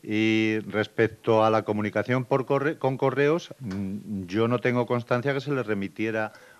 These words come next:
una información escrita. Sí se le remitió una información verbal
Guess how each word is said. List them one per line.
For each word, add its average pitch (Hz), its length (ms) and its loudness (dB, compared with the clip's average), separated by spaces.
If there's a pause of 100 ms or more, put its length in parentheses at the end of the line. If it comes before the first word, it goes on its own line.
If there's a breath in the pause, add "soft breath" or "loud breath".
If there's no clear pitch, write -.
(100)
una 110 240 -4
información 98 520 -6
escrita. 139 440 -8
Sí 110 160 -6
se 123 120 -2
le 110 100 -2
remitió 117 580 -4 (360 loud breath)
una 107 200 0
información 110 760 0
verbal 98 460 -2